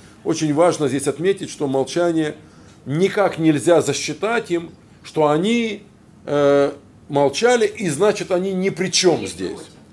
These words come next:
Да? Э, их молчание, это невероятно интересная, э, ситуация, становится аргументом в пользу разрушения города и храма.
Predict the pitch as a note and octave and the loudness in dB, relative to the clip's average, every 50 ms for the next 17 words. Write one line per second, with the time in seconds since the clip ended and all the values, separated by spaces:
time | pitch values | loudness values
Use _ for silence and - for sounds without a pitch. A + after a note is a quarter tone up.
0 | - - - - - - - C3+ D#3+ F3+ F#3 - - - - - - - - C#3+ | -20 -20 -20 -20 -20 -6 0 2 2 2 2 0 -4 -14 -20 -20 -6 0 4 6
1 | C#3 C#3 C#3 C#3+ A3 A3 D#3 D#3+ E3+ E3 D#3+ D#3 - F#3+ G#3 A3 A3+ G3 F#3 F3+ | 6 6 4 4 0 0 0 0 0 0 0 2 2 4 4 4 4 2 2 0
2 | F3 D#3+ D#3+ - - - - - - - F3 F3 F3 F3 E3+ D#3+ D#3 D3+ D3+ D3+ | -2 -2 -6 -12 -20 -20 -20 -20 -6 -2 0 0 2 4 4 4 6 4 2 -2
3 | - - - - - - - - - - - - - - - - - - B2 C3 | -6 -18 -20 -20 -20 -20 -20 -20 -20 -20 -20 -20 -20 -20 -18 -14 -12 -8 -4 -4
4 | C3+ C#3+ D3 D3 D3+ E3 F3 F3 E3+ D#3+ D#3+ D#3 D3+ D#3+ - - D3+ C3 C3+ B2+ | 0 2 2 2 4 4 4 2 2 2 2 2 2 0 -2 -6 -8 -6 -6 0
5 | B2+ D#3+ E3+ F3 E3 B2 - C3 B2+ A#2+ A#2+ A#2 A#2 A#2 A#2+ B2 B2 B2+ B2+ G#2+ | 2 4 6 6 6 4 2 0 0 0 0 -2 -2 -4 -4 -4 -4 -6 -6 -6
6 | - - - G3 G#3 A3 G#3+ - A3+ - - G3+ G3 F#3+ G#3+ A3+ A3 G3 - F#3+ | -6 -2 2 4 4 4 4 2 0 2 2 2 4 6 6 6 6 4 2 0
7 | F#3 - - - - - - - - - - - - - - - - - E3+ E3+ | -4 -4 -8 -20 -20 -20 -20 -20 -20 -20 -20 -20 -20 -20 -20 -20 -6 -2 0 0
8 | D#3 B2+ C#3+ D#3+ D#3 D#3+ F3 A3+ A#3+ A3+ - - - - - - F#4 - - - | 0 2 2 2 4 4 4 4 2 2 2 0 -2 -2 -4 -8 -10 -12 -14 -18
9 | - - - - E3+ F#3 F3 C#3 C#3+ E3 D3+ D3 C#3 D3 C#3+ - E3 D#3+ D3 C#3 | -20 -14 -2 2 4 4 4 4 4 2 2 2 0 -2 -2 0 0 2 2 2
10 | C#3 C3+ B2 A2+ - - A2 B2 D3 F3 F#3+ F3 C3 A2+ A2 G#2+ G#2 F2 - A#2 | 2 0 0 -2 -4 -4 0 2 2 4 2 2 0 -2 -4 -4 -6 -10 -10 -8
11 | A2 G#2 - - - - - C3 C3+ A2 F2 D#2 | -8 -6 -8 -8 -10 -6 -2 -2 -2 -2 -4 -6